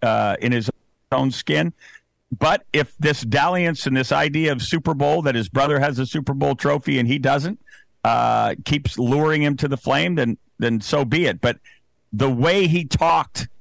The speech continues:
after getting, you know, a, "Okay, come back inside, son,"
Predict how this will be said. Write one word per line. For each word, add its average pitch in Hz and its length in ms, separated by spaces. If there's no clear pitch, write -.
after 135 300
getting, 131 480
you 127 120
know, 110 220
a, 104 260
"Okay, 131 340
come 147 260
back 143 280
inside, 127 600
son," 85 380